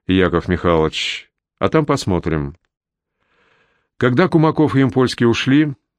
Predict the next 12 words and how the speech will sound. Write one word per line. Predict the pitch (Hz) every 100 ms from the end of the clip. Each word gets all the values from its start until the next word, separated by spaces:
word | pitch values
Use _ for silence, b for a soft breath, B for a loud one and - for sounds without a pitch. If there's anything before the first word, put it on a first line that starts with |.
| _
Долгов | 190 - 90 123 120 151 -
какое-то | - 135 127 120
время | 110 131 117
молча | 110 120 110 - 107 98
стоял | - 104 101 98
у | 92
окна, | 92 110 131 123
глядя | 107 110 90 104 98 90 -
на | 98
проносящиеся | 101 101 92 90 - 143 - 139 120 -
мимо | 110 110 104
автомобили. | 98 110 101 95 87 82 78 73